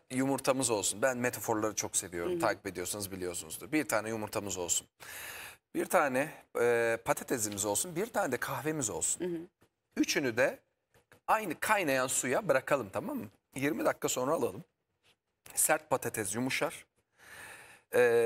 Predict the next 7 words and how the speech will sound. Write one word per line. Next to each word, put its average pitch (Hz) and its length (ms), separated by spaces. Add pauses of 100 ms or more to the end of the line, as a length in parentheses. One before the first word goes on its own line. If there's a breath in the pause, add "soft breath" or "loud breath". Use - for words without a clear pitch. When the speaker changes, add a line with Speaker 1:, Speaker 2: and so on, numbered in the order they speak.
(240)
Speaker 1:
ve 127 80
o 127 220
kırılgan 139 520
yumurta 120 380
sertleşir. - 760 (440)
Kahve 180 460
de 180 260